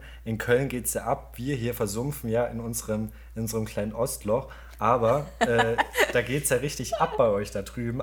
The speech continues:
Speaker 1: jenseits von Gewitter und gefluteten Kellern. Äh, was pa-, was tut sich so auf Kölns Straßen? Wir schalten direkt mal live zu unserer Außenreporterin.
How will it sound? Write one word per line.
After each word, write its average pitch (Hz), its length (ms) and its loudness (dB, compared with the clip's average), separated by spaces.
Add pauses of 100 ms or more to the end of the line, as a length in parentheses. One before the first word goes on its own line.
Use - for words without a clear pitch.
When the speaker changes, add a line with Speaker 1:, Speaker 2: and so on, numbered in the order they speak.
Speaker 1:
jenseits 131 460 0
von 120 180 -2
Gewitter 127 580 0
und 120 180 -6 (160)
gefluteten 110 500 -8
Kellern. 120 440 -2 (520)
Äh, 123 80 -6
was 113 840 0
pa-, 113 220 0
was 117 220 -2
tut 131 200 -8
sich 107 140 -4
so 107 120 -4
auf 98 140 -4
Kölns 110 300 -2
Straßen? 104 540 -2
Wir 95 80 -6
schalten 110 340 -4
direkt 107 300 -8
mal 101 100 0
live 104 400 0
zu - 100 -8
unserer 110 220 -6
Außenreporterin. 90 920 -6